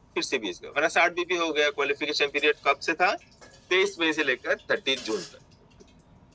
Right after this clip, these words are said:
उसी बीच मैंने सिक्सटी बीपी कंप्लीट किया। मैंने जो सिक्सटी बीपी कंप्लीट किया,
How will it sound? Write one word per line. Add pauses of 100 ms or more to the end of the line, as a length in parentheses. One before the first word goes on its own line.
उसी
बीच
मैंने
सिक्सटी
बीपी
कंप्लीट (160)
किया। (640)
मैंने
जो
सिक्सटी
बीपी
कंप्लीट (140)
किया,